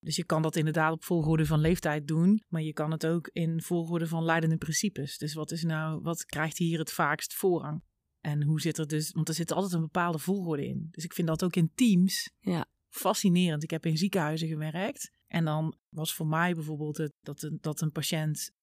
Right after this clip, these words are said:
Speaker 1: of een mens, ik noem dit niet eens patiënt,
Speaker 2: Ja.
Speaker 1: <laughs> dat een mens zich prettig voelt bij de behandeling en zelf daar nog een soort van regie over behoudt. En als je dan te maken hebt met een arts voor wie het belangrijk is dat die persoon gewoon zo lang mogelijk blijft leven en functioneren,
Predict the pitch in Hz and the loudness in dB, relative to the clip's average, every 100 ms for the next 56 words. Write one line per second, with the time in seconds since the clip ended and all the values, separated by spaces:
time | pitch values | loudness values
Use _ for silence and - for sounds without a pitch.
0 | _ - 139 151 147 147 151 185 - - | _ -16 -4 2 4 6 4 2 -2 0
1 | 160 147 151 147 147 151 170 - 202 233 | 2 2 0 0 0 0 2 6 10 10
2 | 262 - 240 226 294 294 - 233 233 262 | 8 6 2 6 8 8 8 10 10 12
3 | 233 247 247 220 - 208 233 226 - 214 | 12 12 8 4 2 2 4 2 -2 0
4 | 185 175 170 165 175 220 208 170 165 160 | 2 4 4 2 6 6 6 4 2 2
5 | 185 180 165 165 160 160 170 175 - 170 | 4 2 4 4 4 2 0 -2 0 0
6 | 165 - 247 240 220 202 196 196 220 311 | 2 2 2 4 2 2 0 2 2 2
7 | - - - - 170 180 170 175 170 170 | -2 -6 -4 0 2 4 2 2 4 2
8 | 170 165 165 160 165 - - 214 - 165 | 2 0 0 0 0 0 2 2 -2 -2
9 | 156 151 160 160 160 151 160 165 156 165 | -2 -2 0 0 0 -2 -2 -2 -2 -2
10 | - 160 160 - _ _ _ 180 - 165 | -2 -4 -4 -6 _ _ _ 0 4 4
11 | 160 156 156 156 156 156 156 151 160 156 | 4 2 2 2 2 4 4 2 2 2
12 | 147 147 156 185 208 208 175 - 175 - | 2 4 4 4 4 0 0 -2 -2 2
13 | 175 202 202 226 | 2 2 2 -2